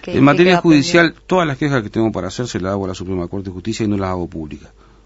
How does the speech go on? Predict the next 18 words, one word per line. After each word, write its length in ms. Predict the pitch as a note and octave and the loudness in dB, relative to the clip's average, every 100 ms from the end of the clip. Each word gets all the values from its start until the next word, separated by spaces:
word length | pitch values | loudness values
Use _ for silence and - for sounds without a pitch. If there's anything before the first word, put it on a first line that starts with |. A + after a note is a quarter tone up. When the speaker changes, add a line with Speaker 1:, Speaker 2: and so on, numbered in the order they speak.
| _ | _
Speaker 2:
Yo 120 | - G2+ | -6 0
mismo 260 | A2+ A2+ | 2 4
di 80 | G2+ | 2
la 140 | G#2 G2+ | 2 4
orden 300 | A2+ G#2+ G2+ | 4 2 0
en 100 | G2 | -2
la 60 | |
policía 460 | F#2+ G2+ F#2 B2 G#2+ | -4 -6 -4 -2 -2
de 80 | F2+ | -4
que 100 | F#2+ | -8
ese 160 | - | -8
tipo 300 | G2+ G2+ G2+ | -8 -4 -4
de 180 | F#2+ F2+ | -2 -4
reclamos 420 | F2+ E2+ A2 G2 | -6 -4 -2 -2
no 100 | G2+ | -2
se 80 | G#2 | -4
hicieran 280 | G2 A2+ G#2 | -4 -4 -4
públicamente. 640 | G#2 A2+ B2+ C3+ C3+ E3+ | -2 -2 -2 -2 -2 -6